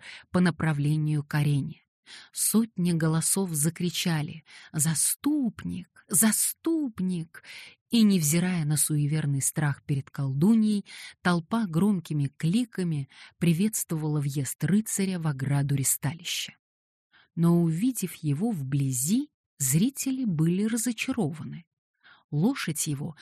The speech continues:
проскакавшая многие мили во весь дух, казалось, падала от усталости, да и сам всадник,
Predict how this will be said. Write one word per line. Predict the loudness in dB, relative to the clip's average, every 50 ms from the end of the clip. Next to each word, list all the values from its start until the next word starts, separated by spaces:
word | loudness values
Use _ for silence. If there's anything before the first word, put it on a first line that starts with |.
| -18 -18 -10 -2
проскакавшая | 0 0 0 0 -2 -4 -6 -4 -6 -8 -6 -6 -6 -4 -2 -2 0 0
многие | 0 2 0 0 0 -2 -2 -2 -2
мили | 0 0 0 0 0 0 0 -2 -4
во | -4 -4 -4
весь | -2 -2 -2 -2 -2 -6
дух, | -6 -2 -2 -2 -2 -2 -6 -12 -18 -18 -18 -18 -18 -20 -10 _
казалось, | 0 0 2 2 0 0 0 0 0 -2 -2 -4 _ _
падала | -2 0 0 0 0 0 0 -2 -2
от | -4 -4 -4
усталости, | -2 -2 -2 -4 -2 0 0 0 2 0 0 -2 -2 -2 -2 -2 -4 -6 -8 -10 -14 -20 -20 -20 -8 _
да | 2 4 4
и | 4 4
сам | 4 2 2 2 2 0 0 -2
всадник, | -2 -2 -2 0 0 0 0 0 0 0 -2 -2 -4 -4 -8